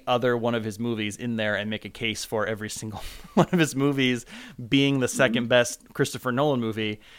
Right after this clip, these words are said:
Speaker 1: I eventually, 'cause number one is The Dark Knight for me, but the number two,
Speaker 2: Mm-hmm.
Speaker 1: I landed on Inception, and it is so tenuous, and it is so just, like,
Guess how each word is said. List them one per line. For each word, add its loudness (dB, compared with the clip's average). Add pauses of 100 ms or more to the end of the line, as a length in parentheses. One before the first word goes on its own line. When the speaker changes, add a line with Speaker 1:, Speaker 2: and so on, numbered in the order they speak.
(260)
Speaker 1:
I 8
eventually, 4
'cause -4
number 4
one 6
is 2
The -6
Dark 0
Knight -2
for -10
me, -6
but -4
the -8
number 2
two, 2
Speaker 2:
Mm-hmm. -20 (420)
Speaker 1:
I 4
landed 4
on 6
Inception, 2
and 2
it 2
is 0 (100)
so 2
tenuous, 0
and -2
it -2
is -2
so 4
just, -2
like, 2